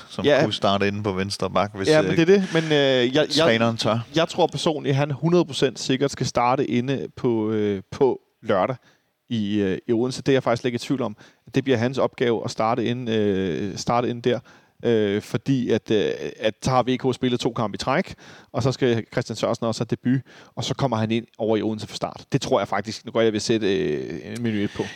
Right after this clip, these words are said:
Speaker 1: Jeg vil også blive meget overrasket, hvis han giver, øh, Christian Sørensen debut i en Champions League-kamp på udebane i Dortmund.
Speaker 2: <laughs>
Speaker 1: Øh, det er ikke det. Men, øh, jeg tænker bare, at det er der, hvor man kunne komme med noget overraskende, som kunne give den her x-faktor i forhold til at score et mål ud af ingenting.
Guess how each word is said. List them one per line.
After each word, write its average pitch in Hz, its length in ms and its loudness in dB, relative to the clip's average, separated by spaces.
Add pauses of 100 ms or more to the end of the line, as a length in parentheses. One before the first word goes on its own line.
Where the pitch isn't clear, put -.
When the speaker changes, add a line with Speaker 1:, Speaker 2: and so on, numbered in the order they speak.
Speaker 1:
Jeg 120 140 4
vil 123 80 6
også 117 200 4
blive 113 180 0
meget 95 220 4
overrasket, 85 500 2
hvis 80 140 -2
han 82 200 -2 (100)
giver, 82 340 2
øh, 78 60 0
Christian 78 360 -6
Sørensen 85 380 -8
debut 85 440 -6
i 87 120 -6
en 82 120 -6
Champions 87 420 -4
League-kamp 90 420 -4
på 90 60 -2
udebane 87 600 -2
i 87 260 -2
Dortmund. 85 400 -4 (240)
Speaker 2:
<laughs> - 60 2
Speaker 1:
Øh, 101 140 4
det 117 100 2
er 120 80 4
ikke 120 200 0
det. 110 140 2 (540)
Men, 110 280 2
øh, 98 320 4
jeg 113 140 6
tænker 139 340 4
bare, 107 260 4
at 107 100 0
det 117 60 4
er 107 100 -4
der, 120 220 4
hvor 90 340 0
man 107 220 0
kunne 131 340 0 (180)
komme 110 260 0
med 113 120 4
noget 104 260 4
overraskende, 101 600 2
som 95 160 -2
kunne - 260 -8
give - 240 -6
den 98 160 0
her 95 220 4 (220)
x-faktor - 440 -4
i 78 100 -2
forhold 92 360 0
til - 120 -2
at - 100 0
score 85 260 -2
et 87 60 -2
mål 87 260 -4
ud 71 100 -6
af 78 100 -4
ingenting. 90 340 -8